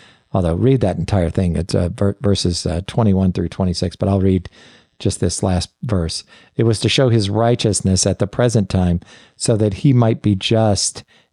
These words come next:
and the justifier of the one who has faith in Jesus." God is both gracious and just. Those things go together. Verse twenty-five, the verse before the one I read,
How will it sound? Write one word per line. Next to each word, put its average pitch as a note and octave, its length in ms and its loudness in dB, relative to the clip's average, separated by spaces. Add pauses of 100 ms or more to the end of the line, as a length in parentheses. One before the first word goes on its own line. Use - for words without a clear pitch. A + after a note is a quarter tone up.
and G2 160 4
the F#2 60 4
justifier G#2+ 640 0
of G2 100 -2
the F#2+ 100 2
one F#2 200 2
who F#2+ 80 4
has F2+ 180 2
faith F#2 520 -2 (140)
in F#2 240 2
Jesus." F2 640 -4 (1300)
God G2+ 240 2
is F#2+ 160 2
both F#2+ 340 -2
gracious G2+ 720 0 (100)
and F#2+ 340 4
just. F2+ 440 0
Those G2 240 0
things G2 380 2 (600)
go F2+ 240 0
together. F2 720 -2 (960)
Verse A#2+ 220 0
twenty-five, G#2+ 840 0 (200)
the G2+ 80 -2
verse G#2 200 0
before G#2+ 360 0
the G2+ 80 2
one G2 160 4
I F#2+ 100 4
read, G2 360 2